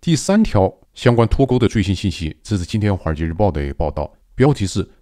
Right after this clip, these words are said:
“中概股与美国市场渐行渐远，分手在即”。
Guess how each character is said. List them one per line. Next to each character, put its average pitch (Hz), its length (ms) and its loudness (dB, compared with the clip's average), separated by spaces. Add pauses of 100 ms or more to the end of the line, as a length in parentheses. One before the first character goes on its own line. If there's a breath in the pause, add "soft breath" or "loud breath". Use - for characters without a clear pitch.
“中 202 240 4
概 165 200 4
股 87 240 -2
与 98 160 2
美 82 280 2
国 95 160 -2
市 147 220 -2
场 - 240 -6 (240)
渐 156 260 2
行 92 280 -4
渐 110 260 0
远， 78 180 -2 (160)
分 190 300 2
手 - 240 -8
在 110 140 0
即”。 - 280 -6